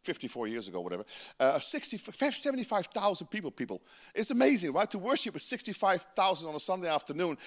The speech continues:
worshiping in the big valley in the open air. Come on, this is awesome. You know? That's at Pentecost, because we, we celebrate Pentecost. We even, s-, as Pentecost, uh, Ascension Day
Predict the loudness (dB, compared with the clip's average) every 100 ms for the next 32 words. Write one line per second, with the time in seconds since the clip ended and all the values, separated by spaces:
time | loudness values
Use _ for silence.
0 | -12 0 4 4 2 -2 0 2 2 2
1 | 2 4 2 -2 -6 0 0 0 0 2
2 | 2 0 -4 -4 -4 -8 -6 -4 -4 -6
3 | -12 -8 -6 -6 -8 -18 2 6 6 8
4 | 6 4 -10 _ _ -8 6 6 6 0
5 | 0 -2 -2 2 2 2 -10 -20 -18 -4
6 | 4 4 4 -2 _ -20 _ _ 0 2
7 | 4 4 6 6 4 2 0 0 0 -2
8 | 2 4 6 4 0 0 0 0 -2 -4
9 | -2 0 4 2 2 0 0 0 -6 -14
10 | -4 4 4 4 2 2 0 -2 0 -2